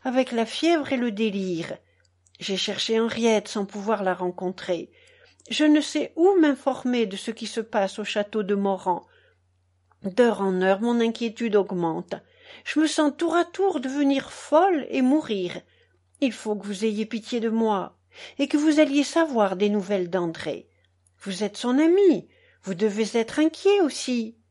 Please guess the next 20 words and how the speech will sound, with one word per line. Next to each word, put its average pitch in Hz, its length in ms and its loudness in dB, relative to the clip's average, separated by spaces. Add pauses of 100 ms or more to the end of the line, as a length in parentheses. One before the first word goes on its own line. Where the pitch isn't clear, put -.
(360)
Il 180 140 -10
peut 185 220 -8
avoir 196 340 -4
besoin 190 360 -4
de 208 120 -2
vous. « 359 320 2 (1200)
Parbleu, 180 680 4 (180)
j'y 277 200 4
vais 277 120 4
sur-le-champ », 226 640 0 (720)
répondit 262 560 -2
Joseph 202 420 -2
en 170 80 -6
prenant 220 400 -4
le 185 80 -8
chemin 214 380 -4
de 170 80 -8
son 180 260 -6
écurie. « 175 500 -8 (760)
Diable, 151 640 -4